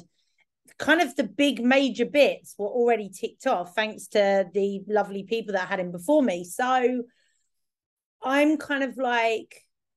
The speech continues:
yeah, you forget, like, how hard. I can actually remember, so Minx, homebred, um,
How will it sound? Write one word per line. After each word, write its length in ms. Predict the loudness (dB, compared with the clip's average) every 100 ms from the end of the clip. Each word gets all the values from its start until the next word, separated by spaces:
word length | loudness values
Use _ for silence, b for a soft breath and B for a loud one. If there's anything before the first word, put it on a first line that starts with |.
| _ _ _
yeah, 300 | -8 -4 -2
you 220 | -2 -4 -10
forget, 580 | -10 -4 -2 -2 -4 -12 -4
like, 380 | 0 0 -2 -2
how 180 | 0 2
hard. 240 | 2 0
I 200 | 2 2
can 180 | 2 -2
actually 300 | -4 -6 -6
remember, 280 | -4 -2 -2
so 460 | 0 2 2 0 -2 _
Minx, 560 | -2 0 0 -8 -16 -20 _ _ _ _ _ _ _ _ _ _
homebred, 680 | -2 0 2 2 2 2 0 -8
um, 460 | -2 0 0 -2 -10